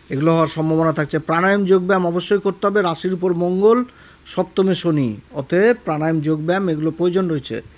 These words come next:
শিক্ষার দিকটা নিয়ে যদি বলি, শিক্ষার দিক যথেষ্ট ভালো থাকবে। প্রেম ভালোবাসার জায়গা, প্রেম ভালোবাসার জায়গাও যথেষ্ট ভালো থাকবে। মার খাবে শুধু দাম্পত্য জীবনটা, দাম্পত্য জীবনে অশান্তি গণ্ডগোল এগুলো হওয়ার সম্ভাবনা থাকবে। অতএব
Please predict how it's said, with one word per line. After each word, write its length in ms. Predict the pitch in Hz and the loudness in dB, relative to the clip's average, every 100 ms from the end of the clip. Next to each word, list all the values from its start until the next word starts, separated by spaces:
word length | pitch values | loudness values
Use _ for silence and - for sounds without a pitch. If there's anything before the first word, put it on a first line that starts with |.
| - - - | -20 -20 -20
শিক্ষার 460 | - 226 214 240 220 | -6 -4 -2 -2 0
দিকটা 260 | 226 233 233 | 0 2 2
নিয়ে 140 | 226 | 2
যদি 200 | 214 220 | 2 0
বলি, 240 | 208 220 | 2 2
শিক্ষার 400 | 214 202 - 214 | 0 -4 -4 -2
দিক 120 | 208 202 | 0 0
যথেষ্ট 360 | 208 208 185 | 0 -2 -2
ভালো 240 | 196 175 175 | -2 -2 0
থাকবে। 260 | 175 151 | -2 -2
প্রেম 280 | 151 208 214 | 0 2 2
ভালোবাসার 440 | 208 214 214 220 208 | 2 2 2 0 0
জায়গা, 320 | 214 196 214 | 0 2 0
প্রেম 280 | 196 170 165 | 0 -2 0
ভালোবাসার 420 | 170 175 170 165 | 0 -2 -2 -2
জায়গাও 320 | 175 165 185 | -2 0 0
যথেষ্ট 360 | 180 180 185 196 | 0 -4 -6 -4
ভালো 220 | 185 196 | -2 -2
থাকবে। 360 | 190 190 226 254 - - - - 143 | -4 0 0 0 -8 -20 -20 -10 -4
মার 320 | 160 214 226 | -2 0 0
খাবে 220 | 220 202 | 2 2
শুধু 220 | 190 180 | 2 2
দাম্পত্য 500 | 165 151 147 143 147 | 2 0 -2 -4 -4
জীবনটা, 420 | 127 120 110 107 113 - - - - 131 | -4 -6 -8 -10 -14 -20 -20 -20 -10 -2
দাম্পত্য 460 | 147 160 180 190 | 0 0 -2 0
জীবনে 400 | 180 175 190 226 | 0 0 2 2
অশান্তি 520 | 220 165 185 175 180 | 2 0 -2 0 0
গণ্ডগোল 560 | 165 156 160 175 208 196 | 0 0 0 2 2 2
এগুলো 240 | 165 170 156 | 0 0 -2
হওয়ার 260 | 151 170 | -2 -4
সম্ভাবনা 540 | 170 156 151 156 160 156 | -4 -6 -4 -2 -4 -4
থাকবে। 340 | 147 147 139 | -6 -4 -6
অতএব 360 | 135 190 233 | -2 0 0